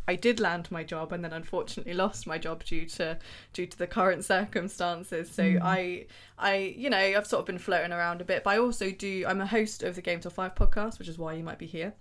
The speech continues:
Speaker 1: Um, and I also do a lot of streaming and sort of things in my, in my downtime while I'm sort of just existing at the moment. But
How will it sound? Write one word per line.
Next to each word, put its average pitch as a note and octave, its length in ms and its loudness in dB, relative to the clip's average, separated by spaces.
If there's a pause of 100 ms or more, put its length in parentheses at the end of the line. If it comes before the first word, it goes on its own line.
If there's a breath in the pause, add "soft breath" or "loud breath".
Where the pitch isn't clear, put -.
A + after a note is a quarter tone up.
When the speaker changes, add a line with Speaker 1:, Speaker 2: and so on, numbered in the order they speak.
(800)
Speaker 1:
Um, E3+ 380 -8
and E3 260 -10
I E3+ 100 -6
also E3+ 180 -10
do E3+ 100 -10
a E3 40 -8
lot E3 120 -10
of - 60 -12
streaming F#3+ 500 -4
and E3+ 160 -10
sort F#3+ 140 -8
of - 60 -16
things F3 240 -8
in E3+ 80 -10
my, E3+ 160 -12
in E3+ 120 -12
my E3 120 -8
downtime E3+ 560 -8
while E3 180 -8
I'm E3 180 -8 (520 loud breath)
sort F#3 200 -6
of E3+ 80 -6
just F3+ 180 -8
existing F#3+ 560 -4
at G#3+ 100 -4
the A3+ 60 -6
moment. A#3 400 -2 (360 soft breath)
But - 280 0